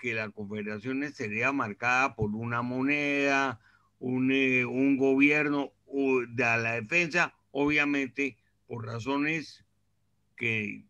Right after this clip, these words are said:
no vale la pena ni discutir, estaría a cargo de Israel. La economía sería una economía integrada, que de hecho ya lo es, ¿sí? La educación hay que vigilarla porque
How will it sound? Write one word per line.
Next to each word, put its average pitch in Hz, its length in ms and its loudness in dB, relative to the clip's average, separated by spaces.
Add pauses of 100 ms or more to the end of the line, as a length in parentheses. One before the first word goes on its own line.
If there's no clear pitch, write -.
no 123 200 -4
vale 151 240 2
la 123 140 0
pena 131 220 2
ni 139 260 -2
discutir, 110 560 0
estaría 120 500 0
a 135 100 0
cargo 135 340 0
de 131 80 -2
Israel. 107 560 -4 (640)
La 123 120 0
economía 135 600 0
sería 135 280 -2
una 156 180 -2
economía 120 800 -2
integrada, 110 840 -2 (240)
que 131 100 0
de 131 260 6
hecho 151 240 -2
ya 143 180 4
lo 139 220 2
es, 113 400 -2 (600)
¿sí? 123 360 -2 (540)
La 123 200 4
educación 135 840 4 (140)
hay 127 200 4
que 151 160 4
vigilarla 135 760 4
porque 98 540 -6